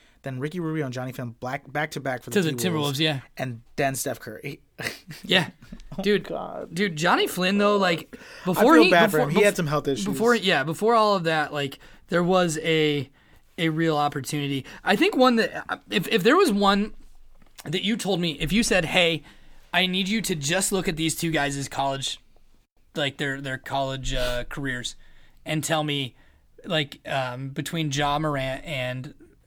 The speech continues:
Speaker 2: Zion Williamson," you say, "Just look at their college careers, and then you look at these other two guys and tell me who you think will, who you think ended up having the better N B A careers."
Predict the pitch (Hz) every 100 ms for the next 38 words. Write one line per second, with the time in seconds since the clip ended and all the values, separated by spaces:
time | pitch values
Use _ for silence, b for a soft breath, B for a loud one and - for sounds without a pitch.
0 | 170 165 139 143 147 139 135 127 139 131
1 | 139 135 139 175 175 214 196 180 170 165
2 | 151 - 151 139 135 B B B 139 139
3 | 143 160 160 160 160 147 147 135 127 127
4 | 131 143 135 147 151 151 147 147 147 120
5 | 175 170 160 156 - 147 147 139 139 139
6 | 139 139 139 139 139 147 143 151